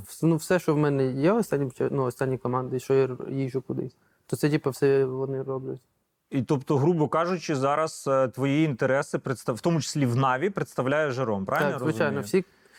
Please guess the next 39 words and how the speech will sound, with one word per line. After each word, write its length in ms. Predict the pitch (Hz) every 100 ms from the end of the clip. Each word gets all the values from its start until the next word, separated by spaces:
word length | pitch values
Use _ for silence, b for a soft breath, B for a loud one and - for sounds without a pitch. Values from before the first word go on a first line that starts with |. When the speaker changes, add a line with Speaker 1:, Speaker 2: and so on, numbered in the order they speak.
| B
Speaker 2:
І 100 | 156
всі 140 | 139 165
Speaker 1:
тимчасово 140 | 175
Speaker 2:
фінансові 580 | 202 190 175 - 156 147
якісь 300 | 143 156 135
там 200 | 147 131
штуки, 440 | - 269 277 240
вони 240 | 160 170 190
теж 360 | 175 185 -
відсотково 600 | 131 131 - - 185 180
там 200 | 143 127
ти 140 | 110 139
з 60 |
ними 240 | 135 127 117
ділишся, 460 | 98 98 92 -
правильно 260 | - 156 143
Speaker 1:
Ні. 40 | 120
Speaker 2:
розумію? 300 | 107 110 - -
Ну, 160 | 160 202
не 100 | 247
всі, 300 | - - 320
ну, 140 | 294
тут 160 | 196 208
якісь 340 | 196 - 202
є 120 | 214 202
умови, 480 | 185 160 123 98
правильно? 340 | 92 160 240 233
Speaker 1:
Ну, 120 | 202
Speaker 2:
Ну, 60 | 151
тобто 180 | 135 139
вони 140 | 170
ж 80 | 160
не 60 |
Speaker 1:
тільки 80 | 185
Speaker 2:
просто 240 | 269 208 185
так. 120 | 175
Speaker 1:
від 60 | 156
заробітної 480 | 165 151 156 147
плати. 320 | 135 131 127